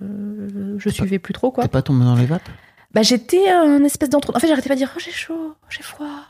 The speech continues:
Speaker 1: j'ai chaud. » Et j'arrêtais surtout, je leur disais, « Mais j'ai toujours mal au dos, les gars. »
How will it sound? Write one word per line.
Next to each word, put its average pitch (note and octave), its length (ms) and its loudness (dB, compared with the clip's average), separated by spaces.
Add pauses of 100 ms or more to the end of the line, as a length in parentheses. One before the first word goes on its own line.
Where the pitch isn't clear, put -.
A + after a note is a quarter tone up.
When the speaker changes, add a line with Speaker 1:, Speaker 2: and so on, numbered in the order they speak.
(260)
Speaker 1:
j'ai - 80 -16
chaud. » E4+ 320 -6
Et A#3 60 -2
j'arrêtais F#3+ 240 -2
surtout, C4+ 240 -4
je F4 60 -2
leur A3 100 0
disais, « B3 180 -4 (400)
Mais G3+ 140 0
j'ai F#3 180 -2 (200)
toujours D4+ 260 -2
mal C4 140 2
au C4 80 0
dos, D4 120 0
les C4+ 120 0
gars. » G3 200 0